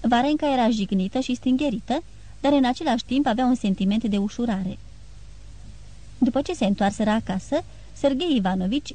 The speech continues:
cercetând pe rând toate argumentele, ajunse la concluzia că raționamentul său fusese greșit. Nu putea trăda memoria Mariei.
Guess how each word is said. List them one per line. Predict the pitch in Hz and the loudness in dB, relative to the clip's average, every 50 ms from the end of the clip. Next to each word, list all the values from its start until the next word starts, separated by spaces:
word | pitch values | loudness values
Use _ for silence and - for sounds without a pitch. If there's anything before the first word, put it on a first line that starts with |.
| - - | -12 -4
cercetând | - 277 247 - - 240 - 330 320 294 | 0 0 0 2 0 -2 0 2 0 2
pe | - 233 | 2 2
rând | 233 247 254 214 214 | 2 4 4 2 2
toate | - - 208 - 202 | 2 0 0 0 2
argumentele, | 185 196 202 208 226 220 185 190 202 - - 247 320 349 - - - - - - - - - | 0 0 2 2 2 2 2 0 -2 0 0 0 0 0 -4 -14 -16 -18 -16 -18 -16 -6 0
ajunse | 247 247 240 320 370 - - | 2 2 2 2 -2 0 0
la | 208 208 214 | 0 0 2
concluzia | - 220 202 196 - 208 233 240 262 269 262 | 2 2 2 2 2 2 0 2 4 2 2
că | - - 226 | 2 2 2
raționamentul | 220 208 226 - - 202 202 220 254 285 269 - 196 180 | 2 2 2 2 0 0 2 2 2 2 2 2 2 0
său | 180 - - - 202 208 277 320 - - - - - | 0 -2 -4 -4 -2 -2 -2 -4 -8 -14 -18 -16 -8
fusese | - 254 247 - 240 - - 214 | -2 -2 0 0 0 0 0 -2
greșit. | 220 277 294 311 - - 269 247 - - - - - - - - - - - - - - - - - - - | -2 0 -2 -2 -4 -6 -8 -8 -10 -12 -16 -16 -16 -16 -16 -18 -18 -16 -16 -16 -16 -18 -18 -18 -16 -10 -2
Nu | - 294 370 | 0 0 2
putea | - 226 196 208 202 | 2 2 2 2 2
trăda | 196 - 185 185 196 208 214 | 0 2 0 2 2 2 2
memoria | 202 190 185 202 208 202 196 185 180 | 4 4 4 4 4 2 2 2 2
Mariei. | 190 196 202 202 190 185 185 185 190 | 2 2 2 2 2 0 0 0 -2